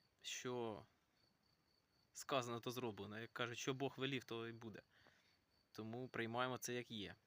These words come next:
І, до речі, достатньо цікаво цим займатися. І є чим поживитись. Мед всіда-, завжди є.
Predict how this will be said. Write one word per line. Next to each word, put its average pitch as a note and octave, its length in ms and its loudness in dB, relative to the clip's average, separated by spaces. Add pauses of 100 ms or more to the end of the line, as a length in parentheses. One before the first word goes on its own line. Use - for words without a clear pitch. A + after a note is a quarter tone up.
(140)
І, A#3 200 -2
до C3+ 320 4
речі, C#3 260 6
достатньо B2 460 0
цікаво A#2+ 440 0
цим A2 200 -10
займатися. A2 640 -8 (540)
І C#3+ 100 -6
є D#3+ 300 -4 (120)
чим C3+ 160 -6
поживитись. G#2 560 -6
Мед A2+ 200 -4
всіда-, G#2+ 440 -6
завжди A2+ 340 -4
є. - 160 -8